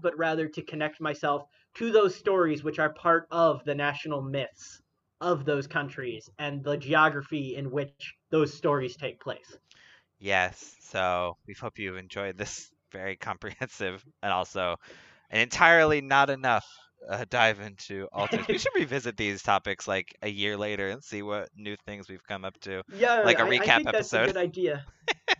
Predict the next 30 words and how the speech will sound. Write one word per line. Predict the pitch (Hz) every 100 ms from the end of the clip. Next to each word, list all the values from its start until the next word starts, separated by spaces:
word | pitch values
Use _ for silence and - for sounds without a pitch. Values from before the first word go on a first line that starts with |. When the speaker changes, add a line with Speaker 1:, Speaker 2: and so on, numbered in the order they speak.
| - - - - 240 -
Speaker 1:
That | 202
Speaker 2:
Like |
a |
Speaker 1:
would | 202
be | 190 175
a | 190
Speaker 2:
recap |
Speaker 1:
great, | 165 165 170
that | 170
would |
Speaker 2:
episode. | 170
Speaker 1:
be | 165
a |
great | 156 156
idea. | 151 151 151 147 139 - - - - - -
Speaker 2:
Uh, |
all | 120 113 147
right. | 156 160
Speaker 1:
So, | 175 190 180 _
does | 175
that | 175
mean | 185 190
we're | 180 180
hopping | 185 175 175 170
on? | 190 240 - _ - - - -
Speaker 2:
I | 330
think | 339 254 240
we | 208
should. | 180 196 214 226
Uh, | 220